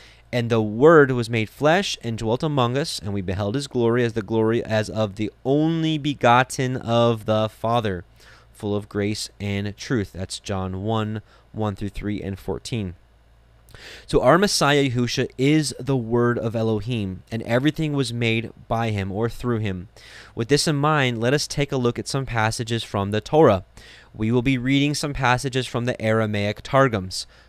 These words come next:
Targums simply meaning translation. This translation is not perfect, like any other, but is a good source to glean information from.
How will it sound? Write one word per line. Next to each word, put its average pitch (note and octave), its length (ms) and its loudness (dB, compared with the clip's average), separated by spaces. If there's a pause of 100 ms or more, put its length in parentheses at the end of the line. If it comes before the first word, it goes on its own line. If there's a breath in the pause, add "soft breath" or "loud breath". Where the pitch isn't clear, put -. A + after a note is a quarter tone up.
(120)
Targums A#2 640 -2
simply A2+ 300 -6
meaning G#2 420 -4
translation. G#2 800 -2 (400 loud breath)
This G#2+ 200 -4
translation B2+ 680 -2
is A2+ 200 -4
not A2+ 320 -2
perfect, - 600 -4 (320)
like - 260 -6
any C3+ 260 0
other, C#3+ 360 4 (680 soft breath)
but G#2 140 -4
is A2+ 180 -2
a G#2+ 100 -2
good A#2+ 280 -2
source A2+ 280 -4
to B2 120 -8
glean G#2+ 320 -6
information G2+ 640 -6
from. C2 300 -10